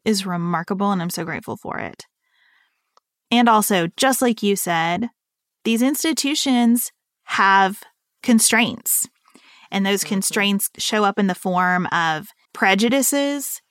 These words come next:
Speaker 1: They show up in the form of resources, just prioritization. That's a lot of the issue with women's health. It just hasn't been prioritized the way that other issues have. And so we are playing catch up in a lot of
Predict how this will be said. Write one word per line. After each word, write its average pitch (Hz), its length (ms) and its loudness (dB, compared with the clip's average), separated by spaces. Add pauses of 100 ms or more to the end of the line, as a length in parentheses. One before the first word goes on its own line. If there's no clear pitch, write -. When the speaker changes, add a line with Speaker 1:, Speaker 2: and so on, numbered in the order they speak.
(320)
Speaker 1:
They 196 100 0
show 202 140 -2
up 190 100 -2
in 196 40 -2
the 185 80 -4
form 180 180 -2
of 165 140 -8
resources, 240 560 0
just 302 220 0
prioritization. 262 1040 4 (420)
That's 320 260 4
a 381 60 6
lot 233 200 6
of 226 80 4
the 233 120 6
issue 226 240 4
with 214 120 2
women's 202 340 4
health. 269 240 2
It 214 80 2
just 330 160 0
hasn't 220 280 2
been 175 160 0
prioritized - 880 -2 (340)
the 208 80 0
way 196 160 4
that 190 140 0
other 175 220 0
issues 160 440 -6
have. - 440 -4 (340)
And 190 200 -2
so 196 360 0
we 220 280 2
are 220 160 4
playing 233 340 2
catch - 320 -2
up 160 240 2
in 190 100 0
a 190 160 -2
lot 185 200 2
of 226 80 0